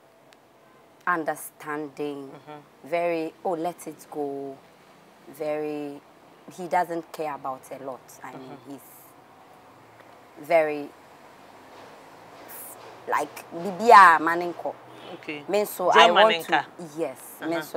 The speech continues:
Speaker 1: yeah, and I want to delve into it to find out why it happened.
Speaker 2: Okay.
Speaker 1: And, eh, what it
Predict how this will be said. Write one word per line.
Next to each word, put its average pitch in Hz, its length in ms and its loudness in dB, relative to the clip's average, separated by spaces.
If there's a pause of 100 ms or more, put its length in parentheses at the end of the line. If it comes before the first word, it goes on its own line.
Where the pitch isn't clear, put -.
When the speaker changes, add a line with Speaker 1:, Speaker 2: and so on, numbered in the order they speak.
Speaker 1:
yeah, 170 140 4
and 160 120 -4
I 151 120 -4
want 151 280 -6
to 143 100 -16 (120)
delve 160 300 0
into 151 320 -10
it 151 140 -8
to 147 100 -16
find 147 320 -12
out 139 160 -10 (140)
why 156 180 0
it 147 180 -12 (180)
happened. - 420 -10 (100)
Speaker 2:
Okay. 151 480 -10
Speaker 1:
And, 156 220 -4
eh, 156 180 -8
what 156 320 -6
it 143 80 -16